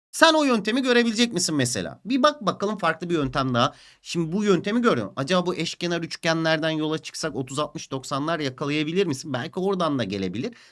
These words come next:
Sanki oradan bir tık daha basit de gelebilir ama ilk bakışta görmesi bence onun da zor olsa gerek. Yorumlarda bekliyorum. Daha fazla bu içeriklerin gelmesini de istiyorsan videoyu beğenip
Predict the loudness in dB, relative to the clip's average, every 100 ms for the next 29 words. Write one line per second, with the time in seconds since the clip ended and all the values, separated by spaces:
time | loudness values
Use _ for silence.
0 | -8 -2 2 2 2 0 -2 -10 _ _
1 | -10 -10 -2 2 4 4 0 -2 4 4
2 | 4 2 2 0 -2 -20 _ 2 2 4
3 | 2 2 -4 -4 -2 0 2 2 2 -2
4 | -4 -6 0 0 2 2 2 2 0 -2
5 | _ -10 -2 0 0 -2 -4 -2 -2 -4
6 | _ _ _ -2 2 4 6 4 4 4
7 | 2 2 2 2 -2 _ _ _ _ _
8 | _ _ 4 6 6 4 0 0 -2 -2
9 | -4 0 -2 2 2 4 4 4 0 -2
10 | -2 0 0 0 -4 -4 -4 -4 -4 0
11 | 2 2 0 0 -2